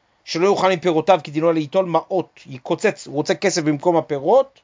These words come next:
תמורת הפירות שיכול היה לאכול, אלא על ידי עצמו, ואין על ידי בנו וביתו הגדולים.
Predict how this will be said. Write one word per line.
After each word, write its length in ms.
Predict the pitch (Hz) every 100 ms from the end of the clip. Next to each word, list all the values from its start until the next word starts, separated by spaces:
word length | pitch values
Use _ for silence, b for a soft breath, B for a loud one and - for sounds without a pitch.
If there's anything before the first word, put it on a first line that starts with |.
| _ _ _ _ _
תמורת 280 | - 180 196
הפירות 280 | - 180 180
שיכול 260 | 151 175
היה 80 | 165
לאכול, 340 | 147 139 254
אלא 160 | 226 214
על 200 | 185 175
ידי 140 | 190 180
עצמו, 520 | 156 - 160 220 311 _ _ _ -
ואין 100 | 214
על 140 | 262 247
ידי 120 | 254
בנו 200 | 185 208
וביתו 400 | 226 190 151 214
הגדולים. 400 | 160 175 185